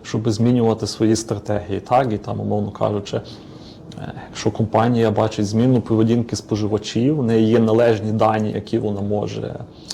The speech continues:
проаналізувати і швидко зробити висновки, так, вона може реагувати, може змінювати свої там стратегії, тактики. Найкраще це видно, оце, е, онлайн, власне,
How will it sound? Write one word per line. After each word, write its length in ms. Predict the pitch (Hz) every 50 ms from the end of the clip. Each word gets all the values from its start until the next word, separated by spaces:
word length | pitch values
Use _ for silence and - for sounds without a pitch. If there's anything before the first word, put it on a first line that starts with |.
| - - - - - - -
проаналізувати 1000 | - - 131 127 120 123 123 120 120 113 107 107 117 110 123 135 135 131 - 135 - 120
і 40 |
швидко 380 | - - - 120 - - - 123
зробити 460 | 104 107 113 104 117 113 - - 110
висновки, 580 | 104 113 139 190 208 - - 202 170 - - 113
так, 240 | - 110 104 101 101
вона 180 | 104 104 104
може 460 | 107 123 147 151 139 123 110 - -
реагувати, 600 | 107 113 104 104 101 101 104 127 147 160 160 -
може 220 | 113 107 107 101 104
змінювати 500 | 98 110 110 120 113 107 107 107 - 101
свої 400 | - - - - 113 104 104 107
там 260 | - - 107 101 - - - - - - - - - - - - - - - -
стратегії, 720 | - - - - - - 117 127 147 151 135 117 104 104 101
тактики. 600 | - - 123 127 131 - - 135 - - 131 120 - - - - - - - - - -
Найкраще 460 | 113 110 - 143 156 151 - - 131
це 400 | - - - 143 143 143 - - - - - - 117
видно, 460 | 117 127 135 131 120 117 117 113 113 104
оце, 360 | 101 101 - - - - 107
е, 180 | 104 - - - - - - - - 120 117 117 113 104 101 - - - - - - - - - - - - - - -
онлайн, 500 | 135 127 127 123 139 175 233 240 185 131
власне, 400 | 110 107 113 107 - - 117